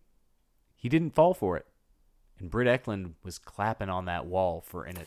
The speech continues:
Speaker 1: eternity
Speaker 2: that's
Speaker 1: in that
Speaker 2: what,
Speaker 1: movie
Speaker 2: maybe
Speaker 1: theater.
Speaker 2: that's what makes me feel sad for, for Sergeant Howie, is that he, he died a virgin. Like, imagine.
Speaker 1: Right?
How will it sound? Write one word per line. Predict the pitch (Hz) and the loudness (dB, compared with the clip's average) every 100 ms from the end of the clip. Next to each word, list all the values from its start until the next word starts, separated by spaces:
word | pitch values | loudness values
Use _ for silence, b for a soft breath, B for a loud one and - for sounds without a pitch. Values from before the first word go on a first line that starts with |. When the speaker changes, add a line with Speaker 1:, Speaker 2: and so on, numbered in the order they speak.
| - | -14
Speaker 1:
eternity | - - 127 107 - | -6 2 6 6 8
Speaker 2:
that's | 165 104 | 6 8
Speaker 1:
in | |
that | 104 | 6
Speaker 2:
what, | 117 | 6
Speaker 1:
movie | 117 117 107 | 4 6 4
Speaker 2:
maybe | 131 170 | 4 6
Speaker 1:
theater. | 233 | 10
Speaker 2:
that's | 175 160 | 10 10
what | 147 | 8
makes | 123 - | 6 4
me | 117 | 0
feel | 110 95 | 2 2
sad | - 87 82 | 6 6 6
for, | - 85 85 | 0 -4 -4
for | - - 92 | -12 -10 -8
Sergeant | - 110 92 92 90 | -4 2 2 2 0
Howie, | 87 80 | 2 2
is | 80 | 0
that | 85 85 | -2 -4
he, | 85 _ _ | -6 _ _
he | 107 | -8
died | 127 160 | -6 -2
a | 170 | -2
virgin. | 135 156 113 69 - _ _ _ _ _ _ _ _ _ _ | 2 0 0 -10 -16 _ _ _ _ _ _ _ _ _ _
Like, | 110 107 | -6 -2
imagine. | 123 127 160 175 | 2 6 8 8
Speaker 1:
Right? | 98 | 4